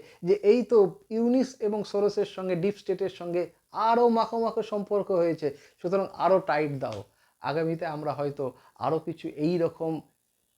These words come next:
তীব্র, আহ, কি বলবো, অ্যান্টিবায়োটিক দেখার জন্য আমরা রেডি থাকবো। আবার একটি নতুন ভিডিও নিয়ে, আবার কোনো দিন,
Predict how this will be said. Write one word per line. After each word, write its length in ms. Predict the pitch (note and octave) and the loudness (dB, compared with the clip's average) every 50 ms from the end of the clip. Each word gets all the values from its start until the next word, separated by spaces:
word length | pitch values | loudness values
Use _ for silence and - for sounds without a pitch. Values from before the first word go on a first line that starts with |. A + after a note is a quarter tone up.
| _ _ _ _ _ _ _ _ _ - | _ _ _ _ _ _ _ _ _ 2
তীব্র, 440 | A3+ A#3+ G#3 F#3 G#3 G#3+ A3 G3+ G#3+ - - _ _ _ _ - | 2 2 4 4 6 6 6 6 4 -2 -14 _ _ _ _ -12
আহ, 220 | D#3+ D#3+ D#3 E3+ | -8 -6 -4 -4
কি 180 | F3 - - F#3+ | -4 -4 -2 0
বলবো, 280 | F3 F3+ E3+ D#3 D3+ | 2 4 4 4 4
অ্যান্টিবায়োটিক 680 | D3+ - D#3 F3+ F3+ G#3 G3 F#3 F#3+ F3+ F3 E3 E3+ D#3+ | 4 2 2 2 2 0 2 2 2 2 2 0 0 0
দেখার 300 | D3 D3+ C3+ - D3 D3+ | 0 -2 -2 -2 -6 -4
জন্য 220 | D#3 D#3+ D#3 D#3 | -4 -4 -4 -2
আমরা 400 | D3+ C#3+ D3 C#3+ C#3 B2+ B2+ - _ _ _ _ _ _ _ _ _ _ _ _ - C#3+ | -4 -2 -2 -2 -2 -4 -4 -10 _ _ _ _ _ _ _ _ _ _ _ _ -8 -4
রেডি 200 | D3+ D3+ D#3 D#3 | -4 -2 -4 -4
থাকবো। 380 | - C3+ A#2+ A2+ A2+ A#2 A2+ - _ _ _ _ _ _ _ _ _ _ _ _ _ _ _ _ _ _ _ _ _ _ _ | -6 -8 -10 -8 -10 -12 -14 -14 _ _ _ _ _ _ _ _ _ _ _ _ _ _ _ _ _ _ _ _ _ _ _
আবার 220 | - C#3+ C#3+ D3 C#3+ | -6 -2 0 0 0
একটি 360 | C#3 C#3 - - D3+ C#3+ C#3+ | -2 -6 -6 -8 -6 -6 -4
নতুন 640 | D3 C#3+ D3+ D3 D3+ D3 D3+ D3 C#3+ C#3+ D3 D3 B2 | -4 -4 -6 -4 -6 -6 -6 -6 -6 -8 -10 -12 -12
ভিডিও 280 | D3 C#3 C3+ D3 D3 C#3+ | -10 -8 -6 -6 -6 -4
নিয়ে, 140 | C#3+ C#3+ | -6 -6
আবার 300 | C3+ B2+ C3+ C#3+ C#3+ C#3 C#3 - _ _ _ _ _ _ _ _ _ _ _ - | -6 -6 -6 -6 -6 -6 -8 -14 _ _ _ _ _ _ _ _ _ _ _ -8
কোনো 200 | D3+ D3 C#3+ C#3+ | -6 -4 -4 -2
দিন, 300 | C#3+ C#3+ C#3+ C#3 C#3 | -2 0 0 -2 -2